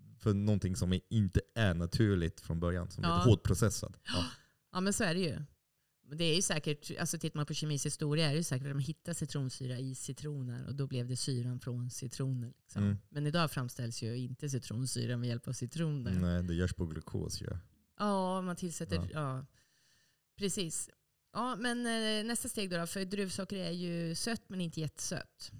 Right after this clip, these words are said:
Speaker 1: Mm.
Speaker 2: Så då om man vill att det ska bli ännu sötare så förvandlar man med hjälp av enzymer glukos till fruktos. Och då får man det som heter glukosfruktossirap.
Speaker 1: Mm.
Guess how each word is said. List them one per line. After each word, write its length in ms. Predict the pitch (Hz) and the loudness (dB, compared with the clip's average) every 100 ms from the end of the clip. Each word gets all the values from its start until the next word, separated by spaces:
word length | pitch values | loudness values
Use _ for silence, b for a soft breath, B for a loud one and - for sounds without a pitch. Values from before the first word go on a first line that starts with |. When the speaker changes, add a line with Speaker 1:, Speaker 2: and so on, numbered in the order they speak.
| - | -6
Speaker 1:
Mm. 160 | 104 123 | -2 -2
Speaker 2:
Så 60 | |
då 300 | 175 196 196 | 0 0 0
om 80 | 185 | 0
man 120 | 180 | 0
vill 180 | 185 180 | -2 -2
att 80 | 175 | -2
det 100 | 165 | -4
ska 140 | - | -4
bli 100 | 170 | -2
ännu 240 | 170 160 151 | -2 0 -2
sötare 680 | - 147 139 - 135 139 147 | -2 -2 -4 -4 -2 -2 -2
så 480 | - 156 151 147 - | -2 -2 -2 -2 -4
förvandlar 560 | - 165 160 160 160 | -6 -2 -2 -2 -4
man 140 | 156 156 | -4 -2
med 100 | 160 | -2
hjälp 240 | 143 147 | -4 -4
av 100 | 147 | -6
enzymer 640 | 143 - 175 165 151 120 139 | -4 -2 -2 -2 -2 -4 -6
glukos 600 | 147 151 - 151 139 - | -8 -8 -6 -4 -4 -6
till 220 | - 151 | -8 -10
fruktos. 800 | - - 160 - - - - - | -8 -6 -6 -8 -16 -14 -12 -10
Och 80 | 156 | -6
då 140 | 156 | -6
får 120 | 151 143 | -4 -4
man 160 | 143 | -4
det 140 | 135 127 | -4 -6
som 200 | 131 131 | -4 -2
heter 540 | 123 - - 110 113 - | -2 -6 -8 -8 -8 -8
glukosfruktossirap. 2250 | 127 - 120 98 - 156 - _ 127 - - 156 - - - - - 170 131 - - - - | -8 -8 -8 -8 -10 -14 -20 _ -12 -10 -8 -6 -6 -8 -8 -6 -4 -4 -6 -10 -14 -12 -12
Speaker 1:
Mm. 280 | 90 98 | -6 -6